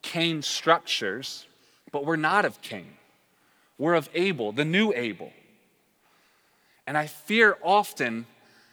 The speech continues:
that we're, we s-, aren't sure how to parse those two out. We don't know how to,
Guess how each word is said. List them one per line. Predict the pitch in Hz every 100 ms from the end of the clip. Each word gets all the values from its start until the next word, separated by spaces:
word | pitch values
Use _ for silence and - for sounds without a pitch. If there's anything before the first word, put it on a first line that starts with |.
| _
that | 147 151
we're, | 170 170 160 - _ _ _ -
we | 156
s-, | 147 185 -
aren't | 175 196 - -
sure | - - 214
how | 185
to | 160
parse | - - 196 -
those | 175 151
two | - 151
out. | 147 127 - - - _ _ _ _ _ _ _ _ -
We |
don't | 147 190 208
know | 196
how | - 180 180
to, | 175 - 156 147